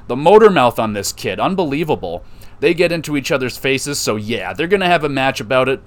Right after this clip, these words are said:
right now. Dominic Mysterio with Rhea Ripley and Damian Priest versus Shelton Benjamin. Dominic Mysterio being a cocky little you-know-hot,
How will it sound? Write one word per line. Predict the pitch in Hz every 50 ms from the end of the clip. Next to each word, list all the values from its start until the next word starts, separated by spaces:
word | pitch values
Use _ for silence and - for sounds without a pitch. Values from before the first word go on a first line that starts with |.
| - - - - - - - - - - -
right | 104 104 87 76 78
now. | 92 104 113 117 113 92 82 85 87
Dominic | 143 139 139 143 135 123 -
Mysterio | 135 123 - - 143 143 143 139 135 123
with | 117 165 185 180 -
Rhea | 101 120 139 135 123
Ripley | 113 113 123 117 120 123 127 127 123 123 -
and | 110 110 113 113 110 107 107 101 95 95
Damian | 123 120 120 117 110 110 104 98
Priest | 90 - - 131 143 143 139 - - -
versus | 110 110 117 - - 123 127 127 - - - - - - - - -
Shelton | - - - 120 92 87 80 87 87 85
Benjamin. | 92 90 98 110 107 113 120 113 101 85 80 87 - - - - - -
Dominic | - 156 165 175 180 180 180 175
Mysterio | 160 165 - - - 175 175 170 170 160 143
being | 160 165 165 160 143
a | 135
cocky | - - - 170 160 156 - 165 151
little | 143 160 165 147 123 113
you-know-hot, | 120 147 165 165 156 151 143 120 - - - - - - 240 226 233 233 -